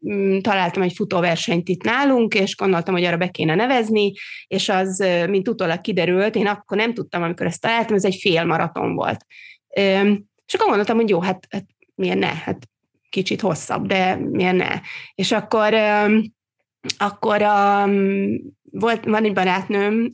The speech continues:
ö, aki különben ultrafut, most kezdte újra igazából a Csupor Krisztit, biztos, vagy nem tudom, hallottátok-e már a nevét, abban az időben, ö, mi együtt jártunk egyetemre. És akkor ő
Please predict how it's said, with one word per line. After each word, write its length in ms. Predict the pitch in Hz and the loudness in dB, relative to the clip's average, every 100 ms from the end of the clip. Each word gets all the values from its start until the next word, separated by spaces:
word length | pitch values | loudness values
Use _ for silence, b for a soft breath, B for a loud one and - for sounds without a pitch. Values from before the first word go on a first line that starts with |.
| 202 | 0
ö, 160 | 185 | 0
aki 460 | 185 - 220 190 - | 0 0 -4 -4 -6
különben 380 | - 185 185 185 | 0 2 4 4
ultrafut, 720 | 226 208 196 175 202 196 220 | 4 2 0 0 2 0 0
most 300 | 202 185 - | -2 -4 -4
kezdte 400 | 190 185 - - | -4 -4 -4 0
újra 380 | 202 202 185 190 | 2 2 2 2
igazából 680 | 190 190 202 185 196 196 | 2 2 2 2 0 0
a 200 | 190 - | 0 -2
Csupor 320 | 190 220 196 185 | -4 -2 -2 -2
Krisztit, 480 | 190 190 - 214 | -4 -4 -2 -2
biztos, 420 | 196 185 - 196 - | 0 -2 -2 -4 -2
vagy 120 | - | 0
nem 140 | 190 185 | 2 2
tudom, 180 | 185 | 0
hallottátok-e 480 | 208 190 190 185 190 | 2 2 0 -4 0
már 160 | 190 180 | 0 2
a 20 | |
nevét, 280 | 208 285 302 B B B | 2 0 -2 B B B
abban 360 | - 240 220 190 | -2 0 2 2
az 80 | 202 | 2
időben, 420 | 220 190 190 190 | 2 2 2 4
ö, 320 | 185 180 180 | 4 2 0
mi 260 | 185 214 214 | 0 0 0
együtt 280 | 226 196 | 0 0
jártunk 300 | 190 170 185 | -2 -4 -4
egyetemre. 500 | - 175 180 - - B B B - | -2 -2 -2 -2 -2 B B B -4
És 140 | - | -2
akkor 220 | 262 330 - | 2 2 4
ő 400 | 262 196 190 | 4 4 4